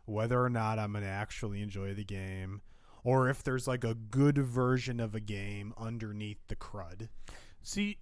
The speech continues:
Speaker 2: what I think is interesting is there was a point in time, probably about six, seven years ago, when I was just picking up pretty much every major release and giving 'em a try. And so I was going in under the assumption that,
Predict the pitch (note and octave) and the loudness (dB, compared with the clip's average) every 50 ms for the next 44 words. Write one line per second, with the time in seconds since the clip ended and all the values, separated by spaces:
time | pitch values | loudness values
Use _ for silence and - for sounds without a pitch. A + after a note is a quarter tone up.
0 | - - - - G3 G#3 A3 A#3+ B3+ B3 D4 D4+ D#4 D4 A3+ G#3+ G3+ - - - | -14 -12 -2 4 6 8 8 8 8 6 4 0 0 0 0 -2 -2 -4 -4 -4
1 | - F#3+ F3+ E3+ D#3 D#3+ D#3+ C#3+ - G#3 B3+ D4 D4+ C#4+ C#4 - - - F#3 F#3 | -2 -2 -2 -2 -4 -8 -4 0 2 2 2 2 2 2 0 2 2 2 2 2
2 | F#3 D3+ C#3 - - - D3 C#3+ C#3+ C#3+ C#3+ C#3 - D3 D#3 E3 D3+ D3 C3+ B2+ | 0 -2 -4 -6 -2 2 4 4 4 4 4 4 4 6 6 6 4 4 0 0
3 | - - - D3+ - - - E3 D3 C#3 C3+ B2+ B2 B2 A#2+ B2 A2+ B2+ A#2+ A#2 | -2 -4 -4 -4 -4 0 2 2 2 2 2 -2 -2 -2 -2 -4 -4 -2 0 0
4 | A2+ A2+ A2+ - - - - - - - - C#3+ C3+ C3+ C3+ C3 C3 B2+ B2+ B2+ | -2 -2 -6 -12 -20 -20 -20 -20 -16 -10 -4 -2 0 2 2 2 2 0 -2 -4
5 | A#2+ - - - - - - - - - - - - D#3 D#3+ F3 G#3 B3+ A3 - | -6 -6 -10 -16 -20 -18 -16 -16 -16 -14 -12 -8 0 4 6 6 6 6 4 0
6 | - E3 - - - F3 D#3 - - C#3+ C#3 C#3 C3 C3 C3 - - _ _ - | -2 -4 -4 -2 -2 -2 -2 -2 -4 -4 -2 0 2 2 0 -2 -4 _ _ -20
7 | - - - - - - - - - - - - - - - - - B3+ A#3+ G3+ | -20 -20 -20 -20 -20 -20 -20 -20 -20 -20 -20 -20 -16 -8 -2 0 2 2 2 2
8 | D#3+ - - - - D#3 D3 D#3 D3+ C#3+ C3+ C3 B2+ B2+ C#3 C3+ C3+ C3 B2+ A#2+ | 0 -2 -2 -2 0 0 2 2 0 2 0 0 0 2 2 2 4 2 2 2
9 | A#2+ A#2+ B2 B2+ C3 - - - - - - _ - - - - - - D3 C#3 | 2 0 0 0 -2 -4 -10 -14 -14 -16 -20 _ -20 -20 -20 -14 -8 -4 -4 -2
10 | C3+ C3 C3 C3 C3 C3 C3 C3 C3 C3 - - - - - C3 B2 C#3 C3+ C#3 | -2 -2 -4 -4 -4 -4 -6 -6 -8 -10 -12 -14 -16 -16 -14 -8 -4 -2 -2 0
11 | C#3+ C#3 C#3 C3 B2 A#2+ - - C#3 B2 A#2+ B2 B2 C3 C#3+ C#3+ - - - - | 0 0 -2 -2 -2 -4 -4 -2 -2 0 0 0 -2 -2 -4 -6 -8 -16 -20 -20
12 | - - - - - - - - - - D3+ C#3+ C#3 C#3 C#3 C3+ B2 - - D#3 | -20 -20 -20 -20 -20 -20 -20 -20 -10 -4 -2 0 0 0 -2 -4 -4 -2 2 2
13 | D3+ D3+ E3 F#3+ A#3 C4+ C4+ A3+ E3+ - - G3+ F#3+ F3+ F3 E3+ E3+ D3 C#3+ D3 | 4 6 8 8 8 8 6 2 -4 -2 0 2 4 4 2 0 -2 -2 0 0
14 | D3 D3 D3 D3 C#3+ C#3 C#3 C3+ C#3 C3 C3+ C3+ C3 A#2+ - - C3+ C3 B2+ - | 2 2 2 0 0 0 0 0 0 0 0 -2 -2 -2 -2 -2 -2 -2 -2 -4
15 | - C3+ C3 B2+ B2+ B2+ | -6 -4 -4 -4 -4 -4